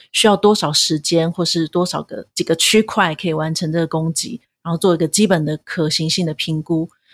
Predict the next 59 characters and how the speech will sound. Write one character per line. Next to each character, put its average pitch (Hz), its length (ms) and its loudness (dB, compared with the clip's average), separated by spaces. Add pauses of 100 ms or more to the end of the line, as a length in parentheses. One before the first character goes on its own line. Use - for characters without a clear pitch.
(160)
那 254 80 4
这 330 140 4
个 214 80 6
时 190 140 2
候 220 120 6
还 190 220 2
不 226 160 2
需 190 220 4
要 165 420 2 (280)
你 165 140 -4
提 - 240 -4
供 170 500 2
我 170 100 -4
们 160 100 -2
叫 175 220 2
P - 200 -4
O 165 120 2
C， 156 240 -2
就 160 120 -6
proof 170 300 -4
of 165 140 -4
concept 160 580 -6
的 226 240 -8 (240)
一 - 80 -12
个 165 100 0
script - 440 0 (340)
或 185 100 2
是 170 280 2
详 165 240 0
细 - 100 -2
的 147 140 -2
资 151 200 -6
讯。 - 320 -2 (260)
我 196 80 4
们 208 180 8
本 175 240 4
来 165 240 2 (100)
就 285 160 2
一 277 80 0
开 233 260 2
始 208 140 2
的 151 80 4
program 175 500 2
是 180 140 2
需 180 220 2
要 185 240 4
一 - 60 -4
开 - 260 0
始 190 120 0
就 170 140 0
提 160 300 -2
供 170 160 0
很 170 120 4
详 151 220 0
细 165 140 2
的 156 60 2
资 151 200 -4
讯 156 260 -2
的， - 160 -6